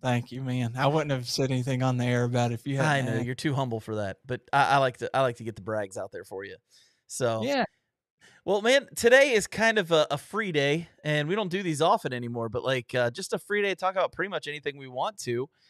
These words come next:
Speaker 2: And, um, one of the things I kinda wanna talk about today, if it's okay with you,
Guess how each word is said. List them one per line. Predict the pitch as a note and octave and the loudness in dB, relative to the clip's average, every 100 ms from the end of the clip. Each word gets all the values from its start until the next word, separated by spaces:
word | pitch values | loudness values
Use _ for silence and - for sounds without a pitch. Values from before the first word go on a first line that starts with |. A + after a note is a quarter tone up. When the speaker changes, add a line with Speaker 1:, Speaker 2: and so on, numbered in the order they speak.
| _ _ _ - | _ _ _ -2
Speaker 2:
And, | D#3+ E3+ D#3+ D3+ | 2 2 2 0
um, | D3 D3+ C#3+ C#3 | 4 6 4 2
one | - C#3 F#3+ | -6 -2 0
of | F4+ | 0
the | C#4 | -2
things | - F#3 D3+ | -2 -2 -2
I | - | -4
kinda | D3+ - G#3+ C#4+ | -4 -6 -8 -4
wanna | B3 G#3+ | -2 -2
talk | D3 - C3+ F#3 | -2 -2 -2 0
about | A3 C#3+ | 0 0
today, | - B2 B2 | 0 -4 -4
if | |
it's | A#2 | -4
okay | C3 B2+ C#3+ | -8 -6 -6
with | B2+ A#2 | -6 -6
you, | A2 D3 | -8 -10